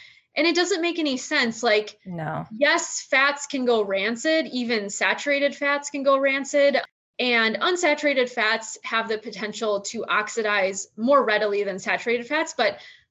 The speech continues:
Speaker 1: that doesn't mean that they're just, like, automatically always rancid. Like,
Speaker 2: <laughs>
Speaker 1: I don't know, it's just so weird to me. It's like saying, like, "Oh, apples spoil faster than crackers, therefore, like,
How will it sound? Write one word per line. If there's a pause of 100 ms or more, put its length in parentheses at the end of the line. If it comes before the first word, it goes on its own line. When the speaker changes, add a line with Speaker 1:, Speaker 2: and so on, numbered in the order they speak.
Speaker 1:
that
doesn't
mean
that
they're
just,
like, (440)
automatically
always
rancid.
Like,
Speaker 2:
<laughs> (440)
Speaker 1:
I
don't
know,
it's
just
so
weird
to
me.
It's
like
saying,
like,
"Oh,
apples
spoil
faster
than
crackers,
therefore,
like,